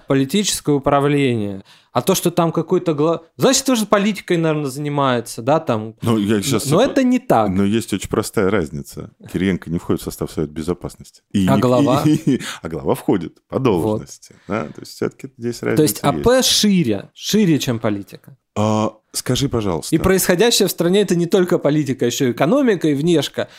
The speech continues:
Speaker 1: И этим А П тоже немножко
Speaker 2: А,
Speaker 1: занималась.
Speaker 2: эти-, эти-, этим А П, ну, к-, смотри, здесь тоже, понимаешь, учитывая, что сейчас, сейчас на самом деле там, я вот как бы скажу странную вещь, но это важно.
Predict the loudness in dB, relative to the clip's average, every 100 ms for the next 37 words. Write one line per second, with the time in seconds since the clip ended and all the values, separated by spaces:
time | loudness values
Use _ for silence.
0 | -20 -2 2 2 2 0 2 2 2 2
1 | 2 2 2 2 2 0 0 -2 -2 2
2 | 4 4 2 4 4 4 4 2 0 -2
3 | 0 -2 -2 -2 0 -2 0 -4 -4 -6
4 | -2 -4 -4 -2 -2 0 0 0 0 -2
5 | -4 -4 -2 0 0 0 0 -2 -2 -4
6 | -2 -2 0 -2 0 0 0 0 2 0
7 | 0 0 0 2 0 0 -2 0 2 -2
8 | -2 -2 -2 -2 -2 -2 0 0 2 2
9 | 2 0 -2 -4 -2 0 2 2 2 -2